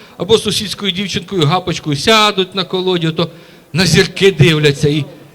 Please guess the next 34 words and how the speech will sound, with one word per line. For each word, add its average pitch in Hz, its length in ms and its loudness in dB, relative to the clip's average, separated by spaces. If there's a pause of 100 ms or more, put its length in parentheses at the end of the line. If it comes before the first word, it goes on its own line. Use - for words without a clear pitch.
(440)
гілочкою 165 580 0
комарів 165 460 2
відганяють. 135 440 -2
Ну 143 80 -2
чого 196 140 4
на 180 80 2
ті 170 120 -2
зірки 160 320 -2
дивитися? 135 480 -4
Що 127 180 -6
там, 180 160 -12
гроші 143 440 -2
якісь 127 300 -10
чи 139 120 -8
що? 139 220 -6
Ну, 165 140 -10
ви 190 100 -4
ж, 175 80 -12 (340)
або 180 220 6
якогось 196 380 4 (300)
залізяча 180 760 0
знайде, 175 460 0
коло 180 260 0
кузні 170 360 -2
назбирає, 156 540 -2
каже: 147 240 -2
"Я 170 100 0
такого 175 300 0
хочу 180 320 0 (480)
возика 196 540 2
зробити, 165 480 2
щоб 240 180 0 (540)
сам 226 380 4
їздив". 139 500 4